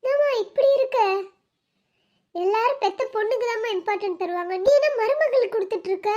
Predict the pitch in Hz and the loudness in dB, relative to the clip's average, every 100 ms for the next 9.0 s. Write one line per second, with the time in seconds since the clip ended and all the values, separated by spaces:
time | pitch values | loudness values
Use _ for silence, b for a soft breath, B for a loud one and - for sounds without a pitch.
0 | 508 539 _ _ _ - 302 311 466 359 | -4 -8 _ _ _ -12 -8 -2 -2 -2
1 | 262 _ _ _ _ _ 285 269 - 359 | -6 _ _ _ _ _ -12 -8 -4 -2
2 | 427 392 330 - 381 440 415 339 339 392 | -2 -4 -4 -4 -2 -2 -4 -4 -4 -2
3 | 370 339 349 330 381 381 381 b b - | -4 -4 -4 -2 -2 -4 -8 b b -12
4 | 269 262 269 392 427 311 311 302 - _ | -8 -6 -2 0 0 -2 -4 -6 -8 _
5 | _ _ 262 262 359 381 - 302 370 - | _ _ -10 -4 -4 -4 -2 0 0 -2
6 | 392 339 392 453 381 277 285 403 403 403 | -4 -2 -2 -2 -2 -2 -4 0 0 0
7 | 440 - _ _ _ _ _ _ _ 262 | -4 -12 _ _ _ _ _ _ _ -12
8 | 254 330 392 381 285 - - 269 254 269 | -4 0 2 0 -2 -8 -6 -6 -8 -16